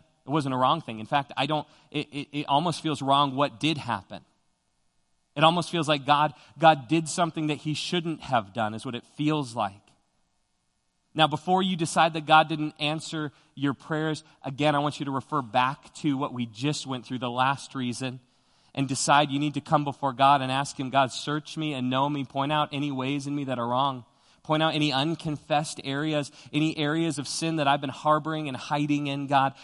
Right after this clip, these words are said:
Expose these first." Some of us need to go there before we decide whether or not God is or isn't answering prayer. But some of you have been living in a place where you're going, "I am living repentant. I have come to God, and I am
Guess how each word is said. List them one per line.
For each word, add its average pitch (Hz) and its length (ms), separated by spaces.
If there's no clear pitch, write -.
Expose 156 960
these 120 540
first." - 560
Some 156 220
of 156 100
us 151 160
need 143 260
to 143 100
go 131 300
there 120 340
before 139 260
we 135 120
decide 135 440
whether 135 220
or 127 40
not 131 240
God 135 320
is 135 420
or 135 120
isn't 131 440
answering 131 580
prayer. 117 420
But 131 100
some 180 200
of 180 100
you 151 120
have 135 100
been 135 180
living 147 320
in 131 80
a 123 60
place 143 300
where 139 80
you're 135 80
going, 135 180
"I 127 100
am 151 240
living 123 300
repentant. 135 500
I 123 100
have 147 400
come 147 180
to 143 120
God, 131 240
and 127 100
I 143 100
am 143 140